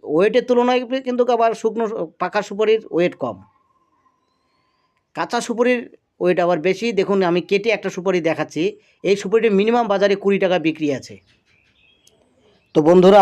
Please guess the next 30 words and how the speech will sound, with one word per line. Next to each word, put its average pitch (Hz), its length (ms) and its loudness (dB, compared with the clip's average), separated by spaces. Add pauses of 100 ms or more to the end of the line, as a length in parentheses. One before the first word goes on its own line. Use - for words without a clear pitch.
আপনারা 185 220 6 (100)
দেখছেন 185 240 4
এই 190 140 8 (100)
বাগানটায় 165 520 6 (140)
একটা 202 280 2
গাছ 196 160 8
থেকে 214 200 2 (120)
একটা - 180 2
গাছের 196 320 4
দূরত্ব 190 320 6 (160)
ষাট 160 240 4
ফুট 190 220 2
দেওয়া 156 240 8
আছে। 120 160 -4 (340)
আপনারা 196 340 6
অনেকেই 196 460 6
যদি 180 120 6 (100)
জমির 170 280 4
তাকত 160 240 2 (100)
ভালো 202 180 6
থাকে, 214 140 4 (100)
ছ - 40 -6 (140)
ফুটও 170 260 4
দিতে 147 180 4
পারেন। 101 220 -8 (460)
তো 180 40 4 (100)
যাই 190 160 8
হোক, 247 140 8 (180)
ভিডিওটা 208 380 6
দীর্ঘায়িত 180 440 6